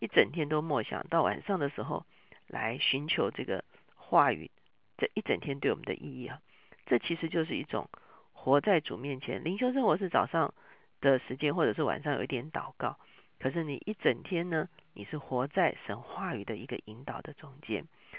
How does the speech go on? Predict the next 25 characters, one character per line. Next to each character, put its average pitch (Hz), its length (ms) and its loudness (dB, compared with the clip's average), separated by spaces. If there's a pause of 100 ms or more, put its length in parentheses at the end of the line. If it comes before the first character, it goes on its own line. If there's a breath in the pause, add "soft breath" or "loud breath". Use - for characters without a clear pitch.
(220 loud breath)
我 - 100 -4
们 123 140 -6
就 143 140 0
是 135 140 -4
一 135 60 -2
个 117 140 0
活 117 200 -2
在 139 180 2 (100)
神 104 120 -6
面 135 220 -4
前 - 220 -8
的 104 100 -10
人。 101 300 -12 (580 loud breath)
求 - 140 0
神 151 200 0
帮 185 200 2
助 214 160 4
我 139 100 6
们， 110 380 -4 (260)
我 - 80 -10
们 117 140 -8
一 120 80 -8
起 - 140 -8
来 95 140 -4
祷 - 200 -6